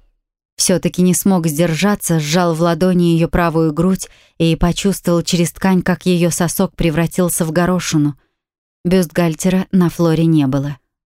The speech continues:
В этот самый момент она застонала, чуть не плача. «Пожалуйста!» Девчонка не понимала, о чём просит. Если отец узнает, голову оторвёт.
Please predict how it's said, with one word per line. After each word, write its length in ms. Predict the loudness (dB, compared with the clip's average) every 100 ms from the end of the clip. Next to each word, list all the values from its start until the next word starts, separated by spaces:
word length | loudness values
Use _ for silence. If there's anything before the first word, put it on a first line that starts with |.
| _ -2
В 140 | 0
этот 320 | 0 0 -2
самый 340 | 0 2 2 2
момент 520 | 2 2 2 2 0
она 240 | 0 0
застонала, 680 | 0 -2 0 2 2 2 0
чуть 260 | -2 -4 0
не 120 | -2
плача. 520 | 0 -2 -2 -4 -6 -8 _ _ -2
«Пожалуйста!» 760 | 0 2 0 -2 -6 -8 -6 -8 _ _ _ _ _ 0
Девчонка 640 | 2 2 0 0 0 0
не 120 | 0 0
понимала, 600 | 0 2 2 2 2 0
о 80 |
чём 240 | 0 -2 0
просит. 640 | 0 -2 -2 -6 -12 -20 _ _ _ _ _ _
Если 360 | 0 2 2 0
отец 420 | 0 0 -2 0
узнает, 460 | 0 2 2 0 0
голову 420 | 0 2 0 0
оторвёт. 600 | 0 -2 -2 -2 -6